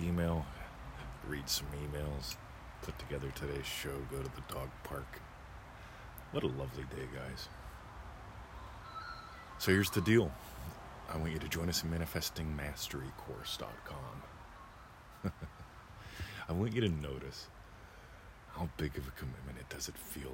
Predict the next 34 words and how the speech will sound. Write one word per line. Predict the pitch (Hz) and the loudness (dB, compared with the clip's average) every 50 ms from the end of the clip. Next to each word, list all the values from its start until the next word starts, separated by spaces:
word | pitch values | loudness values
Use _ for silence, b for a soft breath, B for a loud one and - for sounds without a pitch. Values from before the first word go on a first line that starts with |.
| 67 - | -6 -6
like | - - - - | -8 -10 -8 -8
to | - 76 | -6 -6
you. | 73 73 71 67 - | -6 -6 -6 -6 -4
It's | - - | -4 -4
a | - | -4
hundred | - - - - 82 80 - 78 69 65 | -4 -4 -2 -2 0 2 2 0 0 0
dollars. | - - 69 67 69 67 65 - - - | -4 -6 -6 -6 -6 -6 -4 -6 -6 -6
Oh | - - - | -8 -8 -8
my, | - 76 67 78 98 | -8 -6 -2 -2 -2
oh, | 78 | -2
it's | 67 - - | -2 -4 -4
actually | - - - - 50 - - | -6 -6 -6 -6 -6 -6 -8
ninety-seven. | - - - - - - - - - - - B B B B B B B | -8 -6 -4 -4 -4 -4 -6 -6 -8 -10 -10 B B B B B B B
It's | - - 80 76 71 69 | -6 -6 -4 -4 -2 -2
ninety | 71 71 76 71 71 69 | -2 -2 -2 -2 -2 -2
days. | - - - 76 69 65 - - | -2 -4 -4 -4 -4 -4 -4 -4
Oh | - - - | -4 -4 -4
my | - - - - | -4 -4 -4 -4
God! | - - - - - - - - - - - - - - | -4 -4 -4 -2 -2 -4 -4 -6 -6 -8 -8 -6 -6 -2
I | 82 | 0
don't | 80 80 | 2 2
know | 80 | 2
if | 80 - - | 4 4 2
I | - | 2
can | - 95 95 - | 4 2 0 0
commit | - 87 90 82 - - | 0 -2 -2 -2 -2 -2
to | - 82 | 0 0
something | - - 95 98 - 90 78 | 0 0 0 2 2 2 2
that | 76 67 - | 0 0 2
takes, | - 80 73 - - B B B B B B B B B B - 55 | 0 0 0 0 -2 B B B B B B B B B B -4 -2
what, | 55 - - - | -2 -2 -2 -2
fifteen | - - 73 - - - 78 73 73 | 0 0 0 0 2 2 2 2 4
minutes | 76 73 73 64 | 2 2 2 2
a | 64 | 2